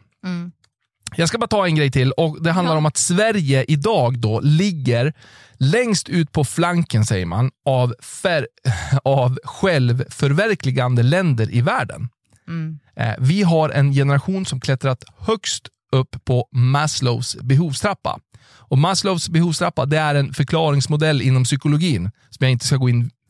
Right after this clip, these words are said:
Speaker 2: ty-, djupare på. <laughs> Men googla på den så kommer du få veta allt om den.
Speaker 1: Mm.
Speaker 2: Eh, men det, det handlar då om, inom psykologin, en, en förklaringsmodell för att mäta då hur människor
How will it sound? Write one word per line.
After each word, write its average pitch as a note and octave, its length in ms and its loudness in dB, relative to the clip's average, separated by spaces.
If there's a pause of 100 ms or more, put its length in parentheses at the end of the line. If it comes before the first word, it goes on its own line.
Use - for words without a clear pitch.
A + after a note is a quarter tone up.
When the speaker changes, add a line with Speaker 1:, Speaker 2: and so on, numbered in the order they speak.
Speaker 2:
ty-, D3 140 0 (340)
djupare D3 380 2
på. G#2+ 180 0 (400)
<laughs> - 340 -20
Men B2 300 2
googla G3 300 2
på G3+ 140 2
den F#3 200 -2
så D#3 100 -4
kommer D3 160 0
du C3 60 2
få C3+ 100 0
veta B2+ 320 -2
allt C#3 320 -2
om - 160 -6
den. - 140 -12 (320)
Speaker 1:
Mm. F#3 240 -10 (200)
Speaker 2:
Eh, G#2+ 240 -4
men D3+ 180 0
det, F3+ 200 2
det E3 180 -2
handlar E3+ 300 0
då D3+ 160 0
om, C#3 240 0
inom D#3 200 2
psykologin, D#3 680 -2
en, D3 280 -4
en C#3 140 0
förklaringsmodell C#3 1040 -2 (100)
för - 160 -2
att C3 80 2
mäta C3 360 -2
då A#2+ 120 0
hur D3 360 2 (280)
människor A#2 500 -2